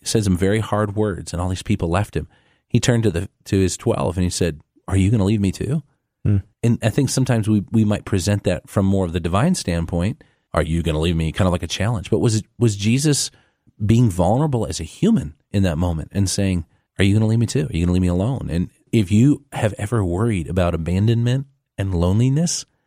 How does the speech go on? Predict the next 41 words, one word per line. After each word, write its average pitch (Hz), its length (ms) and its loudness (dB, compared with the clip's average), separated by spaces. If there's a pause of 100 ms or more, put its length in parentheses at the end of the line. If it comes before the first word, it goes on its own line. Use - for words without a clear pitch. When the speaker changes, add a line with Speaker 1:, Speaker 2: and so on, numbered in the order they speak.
(160)
Speaker 1:
Jesus 95 320 4
asks 98 280 -2
a 90 60 0
question - 420 -2
that 76 140 -2
deals 85 240 0
with 87 120 0
Speaker 2:
Hmm. 92 60 2
Speaker 1:
that. 85 180 0 (100)
He 107 120 2
says, 82 220 -2
"Are 78 60 0
you 85 180 0
gonna 80 180 0
leave 82 280 -2
me?" 73 180 -6 (460)
N-, 98 220 2
and 95 160 0
so - 80 0
Jesus 113 340 2
can 95 160 0
relate 78 460 -2
to - 140 -4
you 76 320 -2 (360)
on 90 140 2
these 90 180 0
things, 85 440 -2
and 90 200 0
he, 90 380 0 (340)
he 101 160 2
is 92 120 2
accepting 127 600 0
of 95 120 0
our 85 100 2
humanity, 110 800 -2 (300)
that 87 100 2
that's 98 220 0
how 90 120 2
we 76 200 -2
are, 123 340 0 (240)
but 87 340 2